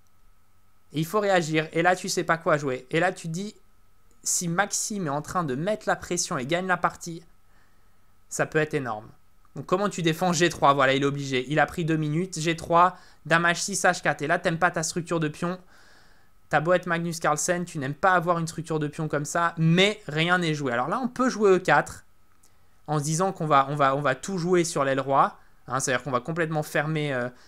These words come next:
fermer le centre et, euh, et empêcher justement de ce cavalier de revenir dé-, défendre et essayer de mettre une grosse pression.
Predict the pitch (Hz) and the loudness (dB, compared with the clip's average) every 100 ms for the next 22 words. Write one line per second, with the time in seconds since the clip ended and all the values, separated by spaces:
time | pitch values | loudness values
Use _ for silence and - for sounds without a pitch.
0 | - - 156 160 151 - 160 156 151 - | -10 2 2 2 -2 -2 2 2 0 -4
1 | - - - - 143 143 135 131 151 151 | -20 -20 -20 -8 0 2 2 2 0 0
2 | 165 156 160 147 131 151 147 - 135 139 | -4 -2 -2 -4 -6 -4 -4 -2 0 0
3 | 143 143 143 139 135 131 143 135 - 143 | 0 -2 -2 -2 -4 -4 -4 -4 -2 -2
4 | 127 127 - 139 139 131 131 135 147 160 | 0 -2 -2 -2 -4 -6 -6 -6 -2 -4
5 | - 143 - 139 | -4 -6 -4 -6